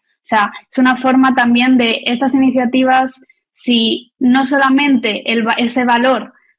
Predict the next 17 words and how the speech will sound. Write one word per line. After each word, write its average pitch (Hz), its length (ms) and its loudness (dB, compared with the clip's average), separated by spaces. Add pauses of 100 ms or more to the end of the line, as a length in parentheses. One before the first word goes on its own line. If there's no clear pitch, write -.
lo 233 120 -2
entiende, 233 520 0
por 220 100 -6
ejemplo, 233 560 -2 (160)
un 247 320 0
equipo, 233 500 -4
la 214 180 -6
gente 240 360 -2
de 240 80 -2
ingeniería, 233 680 -2 (120)
que 208 140 -10
normalmente 214 560 -2
es 214 120 -4
quienes 208 340 -2
más 220 160 -2
lo 220 80 -4
entienden, 233 580 -2